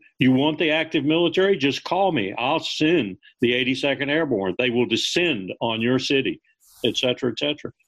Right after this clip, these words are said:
It was if, it was as if he were trying to first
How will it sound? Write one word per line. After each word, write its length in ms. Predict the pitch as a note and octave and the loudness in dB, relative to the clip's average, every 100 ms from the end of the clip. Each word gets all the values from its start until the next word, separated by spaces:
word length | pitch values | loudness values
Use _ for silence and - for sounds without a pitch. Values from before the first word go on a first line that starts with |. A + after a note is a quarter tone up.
| _ - | _ -2
It 60 | D#3 | 2
was 220 | D#3+ D#3 | 4 4
if, 200 | E3 - - | 0 -2 -4
it 240 | D#3 E3 D#3+ | -2 0 2
was 220 | D3 C#3 | 2 2
as 180 | D#3 D3 | 0 2
if 240 | F#3+ F#3+ - | 0 -2 0
he 160 | F#3 F3+ | 2 4
were 260 | D3+ C3+ - | 4 2 -2
trying 720 | - - G#3 C3 B2 B2+ B2+ _ _ - - - - - - | -2 0 0 0 0 -2 -4 _ _ -20 -20 -20 -18 -14 -2
to 440 | - D3+ D3 C#3 - _ | 2 4 4 2 -4 _
first 420 | E3+ G3+ B3 - | 2 4 4 0